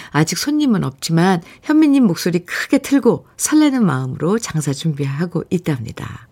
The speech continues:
대박 기원해주세요. 무조건 대박.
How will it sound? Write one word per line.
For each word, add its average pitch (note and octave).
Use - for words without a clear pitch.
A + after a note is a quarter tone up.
대박 E3
기원해주세요. C#3+
무조건 G#3
대박. F#3+